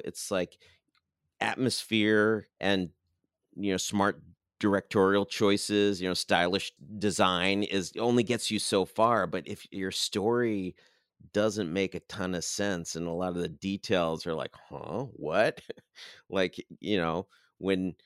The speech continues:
when Markway's wife shows up and she doesn't believe in any of this crap, and she's like, "Oh, I'm gonna spend the night 'cause I took a taxi all the way here."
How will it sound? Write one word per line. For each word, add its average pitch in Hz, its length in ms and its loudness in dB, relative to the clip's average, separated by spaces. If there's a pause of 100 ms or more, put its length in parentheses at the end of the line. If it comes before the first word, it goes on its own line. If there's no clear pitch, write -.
(160)
when 104 160 0
Markway's 95 520 2
wife 90 320 2
shows 98 440 4
up 90 240 4
and 90 140 -6
she 104 180 -4
doesn't 95 300 0
believe 87 240 0
in 87 140 -4
any 104 280 2
of 78 80 -4
this 78 200 -4
crap, - 380 -8
and 85 80 -12
she's 87 180 -8
like, 85 140 -10
"Oh, 101 60 -6
I'm 110 180 -2
gonna 82 160 -6
spend 80 320 -10
the 73 40 -10
night 69 280 -12
'cause 78 200 -10
I 76 120 -8
took - 220 -14
a 76 80 -14 (180)
taxi 67 380 -8
all 60 100 -6
the 76 80 -4
way 71 200 -4
here." 85 360 -4